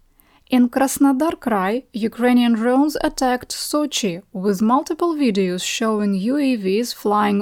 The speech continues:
over the city and at least one hit with a significant explosion. We'll link to the videos in our daily situation report, which includes many of the pictures, videos, and resources I discuss in today's report.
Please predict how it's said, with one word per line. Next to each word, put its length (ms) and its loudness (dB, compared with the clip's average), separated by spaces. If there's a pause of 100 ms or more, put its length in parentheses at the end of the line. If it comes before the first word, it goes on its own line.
over 260 0
the 140 -2
city 540 -2
and 260 2 (140)
at 180 -4
least 340 0
one 360 0
hit 400 -4
with 200 -2
a 60 0
significant 680 -4
explosion. 680 -6 (880)
We'll 220 2
link 220 -2
to 100 0
the 240 0
videos 380 0
in 100 0
our 220 2
daily 280 0
situation 580 0
report, 440 -6 (320)
which 260 0
includes 480 0
many 380 2
of 140 -2
the 80 -6
pictures, 520 -4
videos, 540 -2 (100)
and 220 -4
resources 640 -2
I 140 -4
discuss 500 -6
in 160 2
today's 420 -4
report. 440 -8